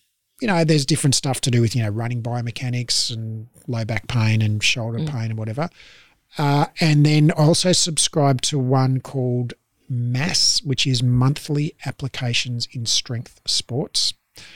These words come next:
Speaker 1: Um, and that's, you know, really around sort of mostly powerlifting. Um, but it's, that's actually where I found this systematic review on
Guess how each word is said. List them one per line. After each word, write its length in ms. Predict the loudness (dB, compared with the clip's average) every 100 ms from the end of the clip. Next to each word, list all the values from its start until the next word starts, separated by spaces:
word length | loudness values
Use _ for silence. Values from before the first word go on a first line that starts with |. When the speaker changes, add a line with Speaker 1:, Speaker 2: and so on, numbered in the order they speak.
| -20 -20 _ _
Speaker 1:
Um, 320 | -4 -4 -4 -6
and 240 | -4 -2 0
that's, 240 | 0 -2
you 80 | -2
know, 320 | -2 -2 -4
really 380 | -2 -2 0 -2
around 360 | -2 -4 -4 -4
sort 180 | -4 -8
of 40 | _ _
mostly 640 | -6 -2 -2 0 -2 -4 -8
powerlifting. 840 | -8 -6 -4 -2 -4 -4 -8 -8 -16 -20 -20 _ _ -6
Um, 460 | -2 -2 -2 -4 -6 _ -8
but 380 | -6 -2 -4 -4
it's, 260 | -4 -4 -4 _ _ -6
that's 400 | -2 0 0 0
actually 280 | 0 2
where 300 | 4 6 6
I 200 | 4 2 0
found 280 | 2 2
this 80 | 2
systematic 420 | 0 -2 -2 0 2
review 280 | 4 4
on 360 | 2 -2 -4